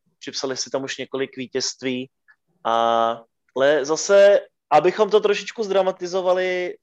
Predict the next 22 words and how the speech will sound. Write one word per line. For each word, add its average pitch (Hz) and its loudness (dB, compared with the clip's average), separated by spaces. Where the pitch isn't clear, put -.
Verstappenovi 151 -6
se 156 -6
v 147 -10
Monaku 147 -6
příliš - -12
nikdy 143 -6
nedařilo. 139 -4
Takže 139 -4
já 180 8
se 170 -6
strašně 165 -4
těším, 160 -6
kdo 151 -2
to 165 -6
bude. 139 4
Věřím, 147 -4
že 156 6
o 143 -6
stupně 156 -6
vítězů 151 -4
bude 151 2
bojovat 147 4